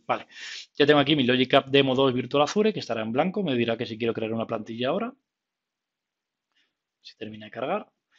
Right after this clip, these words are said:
¿vale? ¿Qué vamos a hacer ahora con esta demo? Vamos a crearnos una Logic App por el designer de, de la aplicación. Y el objetivo de esto, vamos a decirle que queremos, ya veremos que ya hay plantillas predefinidas y desencadenadores de Event Grid.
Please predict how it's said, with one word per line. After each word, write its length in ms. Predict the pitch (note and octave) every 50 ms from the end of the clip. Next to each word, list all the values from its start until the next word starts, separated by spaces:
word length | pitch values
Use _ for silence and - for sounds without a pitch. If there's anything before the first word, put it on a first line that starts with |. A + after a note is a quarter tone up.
| _ _ _ _ _ -
¿vale? 280 | A#2+ C3 E3+ - - _ _ _ _
¿Qué 120 | - D#3 E3
vamos 140 | F3 F3+ E3+
a 40 |
hacer 160 | D#3+ - E3 D3+
ahora 220 | D3 D3 C#3+ C3+
con 120 | B2+ C3
esta 200 | B2 A#2+ - B2
demo? 280 | G#2+ G#2 G#2 G#2 G2 - - - - _ _ _ -
Vamos 140 | C3+ C#3 C3+
a 60 | C#3+
crearnos 320 | C#3 D3 D3 C#3 B2+ G#2 A2
una 120 | B2 A#2+
Logic 320 | A#2+ A#2+ A#2 A#2+ B2+ - F3+
App 260 | G#3+ C4+ C#4 - _ _ _ _ -
por 140 | B2+ A#2
el 40 | A2
designer 460 | G#2+ A2 G#2+ A#2 A#2+ A#2+ A#2+ A#2+ A#2
de, 560 | A#2 A#2 A#2 A#2 A#2 A#2 A2+ A2+ A2+ A#2 A#2+ B2+ - _ _ _
de 120 | - C3 B2+
la 40 | B2+
aplicación. 580 | B2 C#3+ C#3+ D#3+ D3+ - A3 A#3+ B3 A#3+ - _ _ _ _ _ _ _ _ _ _ _ _ _ _ _ _ _ _ _ _ _ _ _ _ _ _ -
Y 340 | D#3 D#3 E3 F3 F3+ - - -
el 140 | C#3 C3 B2+
objetivo 440 | A#2+ - B2+ A#2 B2 D#3 D#3+ D#3+ D3+
de 100 | E3 F3
esto, 500 | - - - E3+ E3 E3+ A#3+ - _ _
vamos 200 | - C3 B2+ B2
a 80 | B2 B2 - - -
decirle 420 | B2 B2 - C3+ C3+ B2 A#2 -
que 300 | - C3 C#3 B2+ - _
queremos, 560 | - - A#2+ C3+ D#3+ E3 D3 A#2 A2 - - -
ya 300 | C3+ C#3+ D3+ C#3+ A#2+ -
veremos 440 | B2+ B2+ B2 B2+ A#2 B2 D3+ C3 -
que 80 | - C3+
ya 60 | C3+
hay 100 | C#3 C3
plantillas 520 | C3+ C3+ B2 A#2 C3 D3 D3 C#3+ C3+ B2
predefinidas 840 | - - C3+ B2+ - - - C3+ C#3 C#3+ D3 C3+ B2 A#2 A2+ - -
y 360 | C3+ B2+ B2 A#2 A#2+ A#2+ - - - - - - _ _
desencadenadores 880 | - C3 B2 B2 A#2+ B2 A#2+ A#2 A#2 A2+ A2+ B2+ C3+ C3+ B2 - - -
de 100 | A#2+ A2
Event 220 | A#2 B2 B2 B2+
Grid. 240 | C#3+ F#3 A#3 C4